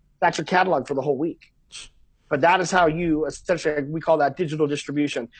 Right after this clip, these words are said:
You can use that long form text for a blog. You can use that long form text for a website you're building. You can build that long form text for an email list you start. You can do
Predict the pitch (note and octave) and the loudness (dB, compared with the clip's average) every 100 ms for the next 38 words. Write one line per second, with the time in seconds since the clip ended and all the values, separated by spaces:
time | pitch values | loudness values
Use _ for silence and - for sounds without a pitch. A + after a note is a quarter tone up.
0 | - - F3 F#3 F3+ F#3+ C#3+ E3+ D#3 C#3+ | -20 -8 -4 0 2 2 4 4 4 4
1 | F#3 F#3+ F3+ F#3+ D#3+ - F#3+ - - D#3 | 4 4 4 2 2 2 2 0 -2 2
2 | C#3 D#3 F3+ F3+ F#3 D#3+ D3+ D#3 D3+ C#3 | 2 6 8 8 6 2 -4 -2 0 2
3 | E3+ E3+ E3+ D3 - F3+ - E3 C#3 C3+ | 2 2 -2 -4 -2 -2 0 0 2 4
4 | F3 E3 F#3+ E3+ D3 F3 E3+ F3 E3+ - | 2 2 0 0 0 4 6 4 2 -6
5 | - - - D#3 D3+ F3 D#3 D3 E3 F3 | -20 -18 -10 -2 2 6 4 6 6 4
6 | - E3 C#3 F3+ F3 - D3+ C#3+ G3+ G3+ | 2 0 0 0 -2 2 0 0 0 4
7 | F#3+ F3+ F3 - E3 - F3 E3+ - - | 4 4 0 -4 -4 2 4 2 -4 -20
8 | - _ E3 E3 D3 C#3+ C#3+ | -20 _ -6 -4 0 2 2